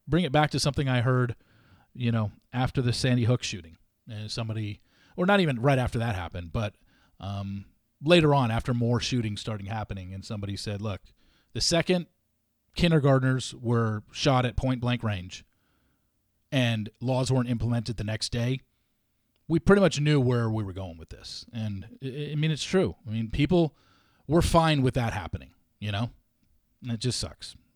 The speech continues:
It, it really does. And, you know, n-, really no great segue here to move on, but we have to. But I,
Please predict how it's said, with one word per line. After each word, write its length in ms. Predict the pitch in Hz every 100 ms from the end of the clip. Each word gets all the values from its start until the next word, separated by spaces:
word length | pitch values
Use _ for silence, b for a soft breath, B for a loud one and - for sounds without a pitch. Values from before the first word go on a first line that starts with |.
| -
It, 180 | 110 107
it 60 |
really 240 | 113 120 113
does. 320 | 101 90 -
And, 180 | 95 92 _ b b b b b
you 100 | 156
know, 180 | 151 120
n-, 140 | 160 175
really 200 | 196 190
no 120 | 180
great 220 | 160 165
segue 420 | - 175 147 156
here 200 | 143 147
to 100 | 135
move 180 | 143 139
on, 340 | 135 135 139 139
but 180 | 127
we 100 | 123
have 220 | 113 123 -
to. 140 | 175
But 160 | 147 139
I, 180 | 139